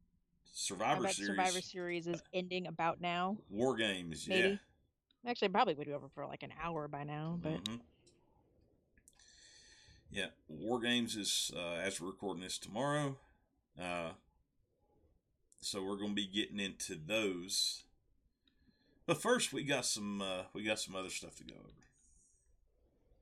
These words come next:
Speaker 2: I mean, really, there's, it was kind of a quiet week for headlines. Probably the biggest one is the fact that the Young Bucks appear to be taking a step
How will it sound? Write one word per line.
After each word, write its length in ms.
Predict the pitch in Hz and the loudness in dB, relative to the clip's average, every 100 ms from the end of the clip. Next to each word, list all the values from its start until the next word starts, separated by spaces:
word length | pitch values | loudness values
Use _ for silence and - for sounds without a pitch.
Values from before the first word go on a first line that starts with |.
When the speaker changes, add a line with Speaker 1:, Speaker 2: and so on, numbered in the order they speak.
| _ - - - - - - _ - - - _ - _ _ _ _ _ _ _ _ _ _ _ 214 | _ -20 -18 -16 -16 -18 -20 _ -20 -20 -20 _ -20 _ _ _ _ _ _ _ _ _ _ _ 8
Speaker 2:
I 20 | |
mean, 160 | 208 | 10
really, 280 | 226 277 269 | 12 10 10
there's, 240 | 226 233 208 | 10 8 6
it 60 | - _ _ - | -8 _ _ -8
was 100 | 208 | -4
kind 160 | - 359 | 4 6
of 60 | 415 | 6
a 60 | |
quiet 320 | - 302 294 | 6 6 6
week 160 | 277 - | 2 0
for 80 | 208 | 0
headlines. 640 | 185 160 - - - - - - _ _ - | 0 -2 -6 -10 -10 -10 -14 -20 _ _ 4
Probably 200 | 214 208 | 6 6
the 100 | 185 | 4
biggest 500 | 196 208 220 208 190 | 4 6 6 2 -2
one 520 | 185 175 170 170 185 _ _ _ _ _ _ - | 0 0 -2 -4 -6 _ _ _ _ _ _ -4
is 260 | 190 180 - | -2 -2 -4
the 120 | 190 | 0
fact 260 | 190 175 - - | 4 4 2 0
that 220 | 165 160 - _ _ _ _ | 2 2 -2 _ _ _ _
the 80 | 190 | 0
Young 300 | 190 208 208 | 4 4 4
Bucks 280 | 175 170 - | 4 2 -4
appear 340 | 170 - 165 | -8 -2 -2
to 200 | 160 196 | 0 0
be 300 | 175 160 156 | 0 0 -2
taking 380 | - 170 165 170 | 2 2 2 0
a 100 | 160 | 0
step 300 | - - 156 | -2 -2 -4